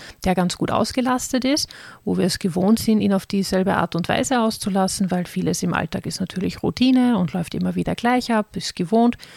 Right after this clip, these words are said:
und Gewohnheiten verbrauchen in aller Regel wesentlich weniger Energie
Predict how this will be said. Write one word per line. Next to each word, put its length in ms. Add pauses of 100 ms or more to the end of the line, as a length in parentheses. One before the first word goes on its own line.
(320)
und 300
Gewohnheiten 760
verbrauchen 520
in 80
aller 260
Regel 240
wesentlich 440
weniger 380
Energie 500